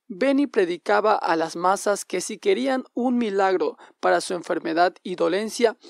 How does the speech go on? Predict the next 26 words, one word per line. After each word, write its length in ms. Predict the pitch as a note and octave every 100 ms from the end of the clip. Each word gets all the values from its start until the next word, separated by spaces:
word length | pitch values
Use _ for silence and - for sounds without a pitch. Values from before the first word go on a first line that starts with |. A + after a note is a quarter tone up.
| - _
tenían 460 | - F#3+ G#3+ C4+ C4
que 240 | - A3+
dar 260 | F#3 E3+ - _ _ -
dinero 720 | F3 F#3 F#3 F#3 D#3 - - _
a 140 | E3
Dios. 520 | D#3 E3 D3 - - _ _ _ _ _ _ -
¿No 260 | F#3+ G#3+
tienes 340 | G#3+ A3+ A3+ F#3+
dinero? 460 | G#3+ A#3+ C#4 F#4 _ _ _
Pues 280 | - E3+ D3+
no 240 | - E3
hay 120 | E3 F3
milagro. 580 | F#3 G3+ A3 A3 - _ _ - _ _
Dar 240 | F3+ C4 F#3
a 120 | G#3
Dios 400 | G3 G#3+ A3+ -
era 280 | - A#3 B3
el 80 | A#3+
secreto 680 | - F#3+ G3 F#3+ - E3+ E3 - _
para 200 | G3 F3+
desbloquear 840 | E3+ A3+ B3 B3+ A3 - F3 D#3+ D#3+ _ -
tus 180 | E3+
sueños. 680 | - E3 - F2+ - - - _ _ _ - - _
Era 320 | G3 F#3+ F#3+
el 300 | - F#3+ F3
secreto 640 | - D#3+ - G3+ G#3+ F3+